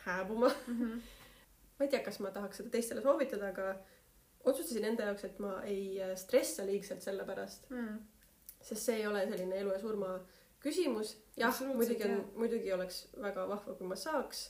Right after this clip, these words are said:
Speaker 2: Mhm.
Speaker 1: hakkama, aga ma, vaadates nagu seda progressi siiamaani, et on natuke selline nagu hoodena käinud või lainetena.
Speaker 2: Mhm.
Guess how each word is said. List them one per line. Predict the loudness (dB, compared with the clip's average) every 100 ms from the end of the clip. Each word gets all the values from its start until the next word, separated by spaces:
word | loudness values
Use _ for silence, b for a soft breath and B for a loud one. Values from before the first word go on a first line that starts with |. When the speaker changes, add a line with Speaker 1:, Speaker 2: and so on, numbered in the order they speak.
| -8
Speaker 2:
Mhm. | -6 -4 -4
Speaker 1:
hakkama, | -6 -6 -4 -2 0
aga | 0 -2 -4 -12
ma, | -6 -2 -2 -4 -8 -2
vaadates | 0 0 -2 -4
nagu | -4 -6 -6
seda | -4 -2 0 0 -4
progressi | -6 -4 -4 -4
siiamaani, | -2 -2 0 0 0
et | -2 -2
on | 0
natuke | 0 -2 0 2
selline | 4 4 4 2 0 -4 -20 B B B B -16 -10
nagu | -6 0
hoodena | 8 8 8 4 4
käinud | 4 4 4 2
või | -4 -2
lainetena. | 0 0 2 4 4
Speaker 2:
Mhm. | 4